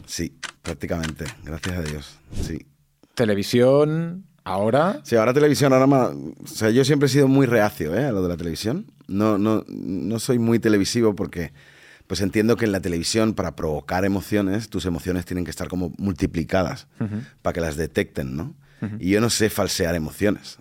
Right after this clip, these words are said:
Speaker 1: Yo, mis emociones son las que son. Entonces, pues, es verdad que a veces has de, no digo sobreactuar, pero sí que se note, ¿no? Es como cuando estás
Speaker 2: Ya.
Speaker 1: en un teatro y tienes que exteriorizarlo todo mucho para que te escuchen desde la última fila.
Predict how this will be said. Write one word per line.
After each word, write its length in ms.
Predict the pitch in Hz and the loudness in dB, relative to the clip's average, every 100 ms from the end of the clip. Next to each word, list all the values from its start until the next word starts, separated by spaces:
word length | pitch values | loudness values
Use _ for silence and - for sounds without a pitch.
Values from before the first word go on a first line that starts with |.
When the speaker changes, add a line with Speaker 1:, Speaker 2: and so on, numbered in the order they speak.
| - - | -20 -16
Speaker 1:
Yo, 140 | 69 87 | -6 -4
mis 120 | 90 | -2
emociones 320 | 101 113 123 | 0 0 2
son 80 | 117 | 2
las 100 | 110 | 0
que 100 | - | -2
son. 280 | - 71 - _ _ - - - - | -6 -8 -12 _ _ -20 -20 -20 -14
Entonces, 220 | 78 101 98 | -2 0 0
pues, 120 | 85 | -2
es 60 | 98 | 0
verdad 220 | 104 107 | 2 2
que 60 | 101 | 2
a 40 | |
veces 200 | 101 110 | 0 0
has 120 | 107 98 | 0 2
de, 220 | 117 - - _ _ _ _ _ | 0 0 -20 _ _ _ _ _
no 260 | 78 95 113 | -4 0 2
digo 240 | 120 123 | 4 2
sobreactuar, 840 | - 117 92 80 78 78 87 69 - - | 2 2 0 -4 -6 -2 -2 -4 -10 -6
pero 160 | 80 | -4
sí 320 | - 107 117 - - | 0 2 2 0 -12
que 100 | - | -6
se 120 | 104 113 | 0 2
note, 280 | 123 87 76 | 2 2 0
¿no? 180 | 139 107 | 0 -2
Es 80 | - | -2
como 140 | 120 | 2
cuando 120 | 110 | 2
estás 160 | 107 107 | 0 0
Speaker 2:
Ya. 60 | |
Speaker 1:
en 20 | 123 | 0
un 120 | 107 | 2
teatro 380 | 104 113 104 101 | 2 2 2 0
y 40 | |
tienes 220 | 104 104 - | 2 0 0
que 200 | 104 - - - - - _ - | -2 -2 -12 -20 -20 -20 _ -14
exteriorizarlo 720 | - - 117 107 95 110 107 107 | -8 -2 2 2 2 0 2 4
todo 180 | 110 98 | 4 4
mucho 300 | 107 104 92 | 2 0 0
para 120 | 92 | -2
que 80 | 87 | -2
te 60 | |
escuchen 320 | - 107 110 95 | -2 0 2 2
desde 180 | 90 | 2
la 180 | 95 90 | 0 0
última 260 | 92 95 87 | -2 -4 -4
fila. 360 | 104 117 151 | 0 2 0